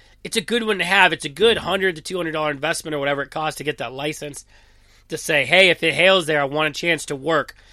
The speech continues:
And that's kinda what you can look at these. These licenses make you more appealing to companies. And it's kinda like putting your chips on something, saying, "Hey, if it hails there, I wanna be glad I invested a hundred bucks in Kentucky that I can go make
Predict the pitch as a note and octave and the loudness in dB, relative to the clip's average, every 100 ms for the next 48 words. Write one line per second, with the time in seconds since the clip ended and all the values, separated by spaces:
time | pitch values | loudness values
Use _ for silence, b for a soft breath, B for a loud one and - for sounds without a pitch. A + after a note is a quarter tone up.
0 | b - D#3+ - B3 B3 G3+ F3+ D3 F#3 | b -12 -10 2 4 6 4 0 -2 -2
1 | F#3+ D3+ C#3 A#2+ B B B - F3+ C#3+ | -2 -6 -10 -12 B B B -4 -2 -2
2 | D3 G3 G3+ F3 E3+ C#3+ D3+ F3+ - D#3+ | 2 4 4 -2 -4 -4 0 0 0 -4
3 | D#3+ C#3+ - E3 F#3 F#3 D#3+ E3+ F3 A3+ | -2 -4 -4 -4 -2 -4 -6 -8 -4 -2
4 | A#3 B3 - b b b b - F#3 - | -2 -4 -8 b b b b -4 -4 -2
5 | G#3 C4 B3+ F3+ G3 A3 F3+ D#3+ - - | -2 2 0 0 -2 -4 -4 -8 -6 -2
6 | A3 - D3 C3+ - C#3 - E3+ - D3+ | -2 -2 -8 -6 -6 -6 -8 -12 -8 -8
7 | C#3 - b b b - G3+ G#3+ F#3 A3+ | -8 -12 b b b -8 -2 2 2 2
8 | F#3+ F3 G#3 A3 D#3+ D#3+ D3 E3 G3+ F#3 | 0 4 4 4 2 2 2 2 0 -2
9 | C#3+ D3+ E3 E3+ D3 C3+ D3 D#3+ C#3 B2 | -2 6 8 8 4 2 0 0 -6 -4
10 | D3+ D#3 C3 - D3 C3+ - - B B | -2 -2 -2 -2 -2 -2 -8 -20 B B
11 | B E3 D3+ C#3+ A#2+ D3 E3 - A#2 - | B -10 -8 -8 -6 0 0 0 -12 -16
12 | b b E3 F3 D#3+ D#3 C3+ D#3+ D3 D#3 | b b 2 2 0 -4 2 2 2 4
13 | F3+ C#3+ | 4 4